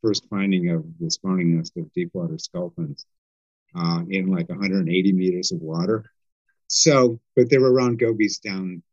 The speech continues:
there. And that brings me back to your point. So they're using an unmanned submersible, what we call an O-, R O V, for the work. And I've seen these videos.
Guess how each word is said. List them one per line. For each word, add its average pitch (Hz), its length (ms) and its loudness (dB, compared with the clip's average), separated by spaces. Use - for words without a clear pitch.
there. 87 380 -2
And 95 600 0
that 110 360 2
brings 101 340 0
me 95 180 2
back 92 340 0
to - 120 -4
your 85 280 2
point. 90 320 -4
So 107 480 4
they're 117 120 6
using 120 520 4
an 98 180 -2
unmanned 101 480 -2
submersible, 90 680 -6
what 85 160 0
we 85 200 -2
call 92 200 -6
an 85 180 -4
O-, 90 260 -10
R 90 220 -4
O 80 200 -4
V, 92 280 -2
for 85 100 -8
the 82 120 -6
work. 78 360 -10
And 98 100 -2
I've 92 120 -2
seen 123 240 8
these 87 200 2
videos. 82 640 0